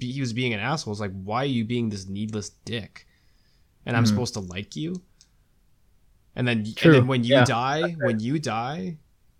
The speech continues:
Speaker 1: who I don't like, why would I even care about you? When you die, you're now, like,
Speaker 2: See,
Speaker 1: the primary
Speaker 2: yeah.
Speaker 1: motivator for the main character's second half of the story.
Speaker 2: Yeah, yeah.
Speaker 1: It's like
Speaker 2: That's what it's supposed to be. Yeah, I, I, I, I, you're, everything you're saying is pretty much right, but I think that's how you're supposed to look at it at the same time, is that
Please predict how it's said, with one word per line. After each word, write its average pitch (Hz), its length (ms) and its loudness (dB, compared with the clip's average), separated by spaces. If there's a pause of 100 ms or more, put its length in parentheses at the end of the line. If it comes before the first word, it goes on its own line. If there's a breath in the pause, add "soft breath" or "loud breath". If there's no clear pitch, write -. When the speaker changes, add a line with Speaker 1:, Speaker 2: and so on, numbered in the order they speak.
(480)
Speaker 1:
who 135 280 -4
I 107 80 -2
don't 123 240 -4
like, 107 380 -6
why 104 240 -6
would 117 120 2
I 117 60 2
even 110 180 0
care 113 220 -6
about 151 260 -2
you? 175 100 2
When 104 200 0
you 131 120 2
die, 117 300 -2
you're 117 240 2
now, 117 180 2
like, 113 180 0
Speaker 2:
See, 160 60 8
Speaker 1:
the 131 100 8
primary 120 420 2
Speaker 2:
yeah. 104 80 2
Speaker 1:
motivator 117 520 -2
for 127 120 -4
the 98 80 -4
main 101 280 -4
character's 113 600 -6
second - 440 -4
half 107 280 -10
of 107 60 -12
the 107 60 -10
story. 127 440 -8 (840 soft breath)
Speaker 2:
Yeah, 113 340 6 (340)
yeah. 107 280 2
Speaker 1:
It's - 160 -8
like 139 200 -2
Speaker 2:
That's 180 180 8
what 220 100 12
it's 214 140 6
supposed 196 280 4
to 196 40 6
be. 190 120 10
Yeah, 170 160 8
I, 170 100 6
I, 151 140 4 (220)
I, 127 80 -2 (120)
I, 113 80 -6
you're, 135 180 2
everything 190 300 6
you're 143 100 6
saying 135 220 4
is 120 100 2
pretty 127 180 0
much 113 220 0
right, 117 300 4 (440 soft breath)
but 143 120 6
I 139 80 10
think 156 220 6
that's 135 180 6
how 139 80 6
you're 127 100 8
supposed 123 260 2
to 117 60 4
look 120 180 6
at 139 60 4
it 127 60 8
at 113 80 0
the 113 80 -4
same 117 200 2
time, 113 240 2
is 113 120 2
that 104 300 0